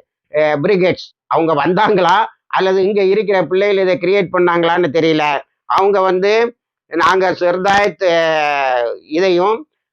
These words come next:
அஹ், காசாவினோட வளாகத்தையும் நாங்கள் நேத்து, அஹ், பா-, பாம் பண்ணோம், நேத்து குண்டு போட்டு அழித்தோம்" என்று சொல்லியிருக்கிறார்கள். அதே மாதிரி இஸ்ரேல் ஸ்னிப்பர்ஸ் என்று சொல்லக்கூடியவங்க ஒரு பில்டிங்கு மேல நின்னு கீழே, அஹ்,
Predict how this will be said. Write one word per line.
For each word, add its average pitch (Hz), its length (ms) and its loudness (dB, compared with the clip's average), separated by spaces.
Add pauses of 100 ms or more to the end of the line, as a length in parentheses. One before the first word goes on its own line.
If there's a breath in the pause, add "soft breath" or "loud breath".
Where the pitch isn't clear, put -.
(260)
அஹ், 135 340 0
காசாவினோட 190 680 0
வளாகத்தையும் 175 640 0
நாங்கள் 180 340 0
நேத்து, 165 540 0 (300)
அஹ், 143 440 0 (280)
பா-, 131 480 0 (100)
பாம் 190 220 0
பண்ணோம், 156 500 0
நேத்து 165 260 -4
குண்டு 190 220 0
போட்டு 170 240 -2
அழித்தோம்" 151 440 0
என்று 165 340 -2
சொல்லியிருக்கிறார்கள். 143 580 -2 (420)
அதே 196 300 0
மாதிரி 208 460 0 (180)
இஸ்ரேல் 190 680 0 (160)
ஸ்னிப்பர்ஸ் 208 480 -2 (200)
என்று 180 280 2
சொல்லக்கூடியவங்க 185 600 2
ஒரு 180 240 0
பில்டிங்கு 185 460 2
மேல 190 380 0
நின்னு 175 460 -2
கீழே, 175 480 0 (360)
அஹ், 143 180 -2